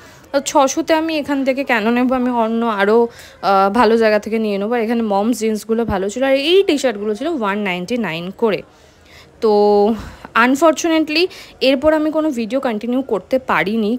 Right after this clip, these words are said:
কেন পারিনি সেটা আমি তোমাদেরকে, আম, আহ, পরে আমি ডিটেলসে বলেছি, সেটা পুরোটা, উম, দেখলে তুমি বুঝতে পারবে, আর তোমরা বুঝতে পারবে। আর I must say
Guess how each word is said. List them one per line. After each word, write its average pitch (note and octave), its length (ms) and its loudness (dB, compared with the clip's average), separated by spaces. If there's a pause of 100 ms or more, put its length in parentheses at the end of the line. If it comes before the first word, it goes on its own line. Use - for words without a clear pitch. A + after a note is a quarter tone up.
(100)
কেন A3+ 300 2
পারিনি D4+ 440 0
সেটা B3 460 0
আমি B3 180 -2
তোমাদেরকে, A3 760 -2 (320)
আম, F3+ 580 -4 (240)
আহ, F#3+ 260 0 (120)
পরে C4+ 260 6
আমি C4+ 340 2 (140)
ডিটেলসে A#3 520 2
বলেছি, G3+ 440 -2
সেটা G#3 260 -4
পুরোটা, G#3 720 -2
উম, F3+ 440 -10
দেখলে G#3 340 -2
তুমি G#3 200 -4
বুঝতে F#3 320 -6
পারবে, F3+ 300 -8 (380)
আর F3+ 100 -8
তোমরা G#3+ 240 -2
বুঝতে F#3 260 -4
পারবে। F3+ 280 -2
আর A#3 140 0 (200)
I - 20 -4 (180)
must A3 240 -4
say D4 120 0